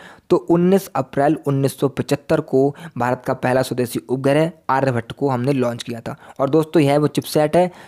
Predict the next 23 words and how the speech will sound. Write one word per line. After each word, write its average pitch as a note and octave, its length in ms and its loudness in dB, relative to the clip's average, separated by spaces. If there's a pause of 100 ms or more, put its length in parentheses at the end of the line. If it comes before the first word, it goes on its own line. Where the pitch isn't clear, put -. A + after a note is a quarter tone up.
(100)
जो D#3+ 100 2
आपके C3+ 280 -2
कंप्यूटर B2+ 480 -2
में D3 240 2 (240)
लगाया B2+ 320 0
जाएगा। F#2 320 -8 (800)
इसके D3 180 -2
अलावा F#3+ 140 2
दोस्तों, G3 360 2 (380)
अभी E3+ 160 2
हाल E3 260 0
ही F3+ 120 4
में D3+ 260 2
कर्नाटक D3 600 -2
ने D#3 180 0 (100)
एस C3+ 220 -2
एम D3+ 120 0
कृष्णा, E3 480 0 (380)
आन, D3 340 0 (100)
एन C3+ 260 0
आर C3+ 180 0
नारायण B2+ 360 0
मूर्ति D#3 480 0